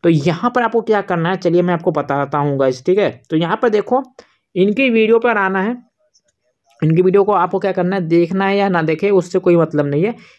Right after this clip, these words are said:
ये क्या है, ये आपके ही कैटेगरी के, देखिए दोस्तों ये आपके ही कैटेगरी के, यहाँ पर मैं आपको दिखा दूँ, ये आपके कैटेगरी के ही, ये इनका भी कैटेगरी है चैनल, ठीक।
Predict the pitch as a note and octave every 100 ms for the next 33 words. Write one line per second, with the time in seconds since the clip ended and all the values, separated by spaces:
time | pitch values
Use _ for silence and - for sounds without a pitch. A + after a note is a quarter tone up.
0 | - E3+ A#3 A#3 G3 A#3 G#3+ A#3+ A#3 F3+
1 | F#3+ - G#3+ G#3+ G3+ G3 F3 G3+ G#3 G3
2 | F#3+ G#3 G3 A3 G#3+ G#3+ - E3 F3 G#3+
3 | G#3+ A3+ G#3 F#3 F3 F#3+ A3 C4 - _
4 | _ _ D3+ D#3+ G3 G#3 G3+ F#3+ G3+ F#3
5 | E3+ E3 A3 A#3+ - D#3+ F3 A#3 A#3 G3
6 | F#3 E3+ G#3+ F#3 D#3+ E3 A3+ C4+ - _
7 | _ C#3+ F#3+ G3 F#3 F#3 G#3 G3+ G3 D#3+
8 | D3 C#3 C3+ B2+ D3+ C3+ A#2 B2 A3 E3+